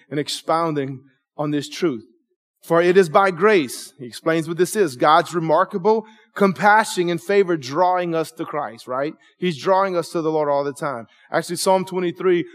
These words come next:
I love the New Living. I think it's more accurate. It says, it, his, his goodness and kindness don't just follow us. It pursues us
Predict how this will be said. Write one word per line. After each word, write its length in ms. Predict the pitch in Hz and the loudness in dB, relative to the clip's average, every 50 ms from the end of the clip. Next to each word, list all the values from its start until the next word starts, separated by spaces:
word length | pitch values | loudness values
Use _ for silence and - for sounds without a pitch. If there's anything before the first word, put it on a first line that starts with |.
| - - | -10 -4
I 60 | - | 0
love 220 | 165 180 185 165 | 4 4 4 4
the 60 | 165 170 | 2 0
New 140 | 175 175 | 0 0
Living. 300 | 175 170 180 180 160 170 | 0 0 0 0 0 -2
I 60 | 160 147 | -4 -4
think 200 | - 180 151 160 | -4 -6 -6 -6
it's 120 | 147 127 | -6 -6
more 180 | 170 170 165 156 | -4 -2 0 2
accurate. 320 | 160 165 160 - 160 156 | 0 0 0 -2 -4 -4
It 80 | 151 151 | -4 -2
says, 240 | - 160 156 147 - - - - | 0 0 0 0 -2 -8 -12 -8
it, 160 | - 165 165 | -6 -4 -2
his, 300 | 165 175 165 139 - - - - | -2 -2 -2 -2 -6 -14 -12 -6
his 200 | 160 165 147 131 | -4 -4 -4 0
goodness 360 | 131 190 202 185 185 165 - | 2 4 4 4 2 0 -4
and 100 | 185 160 | -4 -4
kindness 280 | - 180 180 175 151 135 | -2 0 0 0 0 0
don't 160 | 185 185 160 | 0 -2 -2
just 180 | 170 156 - | -2 -6 -2
follow 320 | - 180 170 185 185 160 160 | 2 4 4 6 6 4 2
us. 140 | 151 139 175 | 0 0 0
It 160 | 185 170 - | -2 -2 0
pursues 580 | 185 175 - - - 220 254 247 233 190 139 | -2 -2 -2 -2 -2 0 0 0 0 0 -2
us 400 | 147 127 107 101 - - - - | -4 -6 -6 -8 -14 -16 -18 -20